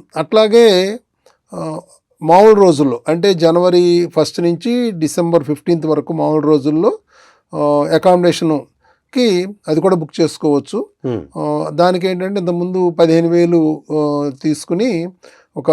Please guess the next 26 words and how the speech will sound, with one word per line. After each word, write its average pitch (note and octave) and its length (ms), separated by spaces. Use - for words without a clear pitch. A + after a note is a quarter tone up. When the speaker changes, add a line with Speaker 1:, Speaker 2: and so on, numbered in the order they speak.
Speaker 1:
ఇరవై E3+ 220
ఐదు F3 80
సంవత్సరాలు, F3+ 720
సంవత్సరానికి F3 460
పది E3 140
రోజుల E3+ 200
కాడికి E3 240
ఇచ్చేవాళ్ళు. C#3+ 480
ఇప్పుడు - 340
Speaker 2:
ఓకే. C#3 120
Speaker 1:
దాన్ని F3 260
తగ్గించి A#3 680
ఈ F#3 360
పర్టికులర్ F#3 480
ధ్యాన F3+ 240
మహాయాగం F3+ 500
ఈ E3 380
పది D#3+ 140
రోజులు F3+ 440
ఈ D3+ 60
నె-, D#3 200
ఈ E3+ 280
డిసెంబర్ E3+ 520
నెలలో D#3 300
మాత్రం D3 440
ఒక D3+ 400